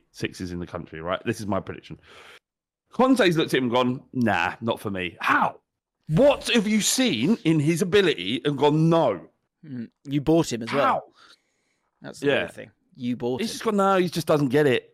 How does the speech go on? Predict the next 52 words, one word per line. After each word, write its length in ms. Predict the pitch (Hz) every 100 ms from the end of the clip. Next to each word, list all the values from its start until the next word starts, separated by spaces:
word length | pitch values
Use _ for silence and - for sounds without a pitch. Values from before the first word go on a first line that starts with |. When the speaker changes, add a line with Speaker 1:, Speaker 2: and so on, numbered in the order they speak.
| -
Speaker 1:
Doesn't 260 | 160 151 127
get 180 | 127
it. 180 | 120 - _ -
He 100 | 131
doesn't 180 | 147 127
understand 420 | 131 123 127 120
our 60 | 117
system." 480 | 131 120 110 95 -
And 120 | 127 120
when 120 | 135
you, 160 | 131
his 160 | 147 135
system 280 | 185 - 135
was 180 | 117 107
really 340 | 120 120 110
basic. 400 | 110 104 - 80 _ _ _ _ _ -
Speaker 2:
<laughs> 320 | - 117 -
Speaker 1:
Postecoglou's 540 | 170 - 170 151 127
system 240 | 127 - 101
is 80 |
complex. 720 | - 117 113 107 - - - _
It 80 | -
has 120 | - 123
a 40 |
lot 160 | 131 135
of 60 |
moving 320 | 120 120 107 104
parts. 400 | 101 87 - - _ _ _ _ _ _ _ _ -
Speaker 2:
He's 120 | 135
Speaker 1:
Basuma 140 | 160
Speaker 2:
the 60 | 139
Speaker 1:
gets 60 | 120
Speaker 2:
guy, 220 | 127 123
Speaker 1:
it. 100 | 117
Speaker 2:
isn't 0 |
he? 180 | 107 110
He's 180 | 147 147
your 120 | 143
hundred 240 | 147 127
touch 160 | 120 143
Speaker 1:
He 80 | 123
was 80 | 131
Speaker 2:
guy, 120 | 110
isn't 240 | 117 120 180
he? 20 |
Speaker 1:
such 400 | 165 - - - -
a 100 | 143 113 -
dickhead, 500 | 151 101 - 82 78 - _ _ _ -
Conte. 440 | 101 80 92 87
He's 160 | 107 98
an 140 | 98 - -
absolute 640 | 156 165 - - 120 113